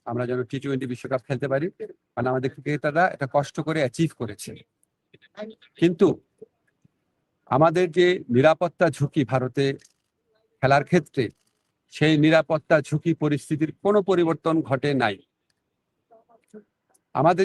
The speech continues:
যে নিরাপত্তা ঝুঁকির যে আশঙ্কা তৈরি হয়েছে, এটা কোনো বায়বীয় বিশ্লেষণ বা ধারণা থেকে হয় নাই, এটা একটা সত্যিকারের ঘটনার থেকে হয়েছে, যেখানে আমাদের দেশের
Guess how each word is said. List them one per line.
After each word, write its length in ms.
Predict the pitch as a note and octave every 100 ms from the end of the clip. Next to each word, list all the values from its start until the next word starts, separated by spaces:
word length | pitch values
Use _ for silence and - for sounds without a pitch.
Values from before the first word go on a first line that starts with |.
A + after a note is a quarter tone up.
| F#3
যে 60 | F3+ E3+
নিরাপত্তা 460 | E3+ E3+ E3+ F3 D#3
ঝুঁকির 300 | D3+ D#3 F3+ D3
যে 60 | D3 C3
আশঙ্কা 320 | D#3+ D#3 E3 D#3+
তৈরি 160 | D3+ C#3+
হয়েছে, 280 | E3 D#3+ D3 - _ _ _ _ _ -
এটা 120 | B2+ E3+
কোনো 120 | F3+ C#3 C3+
বায়বীয় 600 | D#3+ F#3 E3+ F#3+ G3 D3 - _ _ _ _ _ _ _ _ _ _ _ _ -
বিশ্লেষণ 520 | E3 - G3 G3 G3+ G3
বা 60 | E3+ C3
ধারণা 240 | D3+ E3 D#3
থেকে 160 | D#3 D#3 C#3
হয় 160 | A#2+ A#2
নাই, 100 | G2+ _ _ _ _ _ B2
এটা 120 | D#3 D#3
একটা 200 | F#3+ G3+ G3+ -
সত্যিকারের 800 | F3 F#3 _ G#3+ G3 F#3+ F#3+ D#3+ B2
ঘটনার 340 | D3 D#3 F3+ E3+ -
থেকে 160 | D#3 C#3+
হয়েছে, 280 | B2 - B2 - _ _ _ _ _ -
যেখানে 260 | C#3+ F#3 F#3
আমাদের 260 | D#3+ E3+ F3 D3+
দেশের 240 | D3 F#3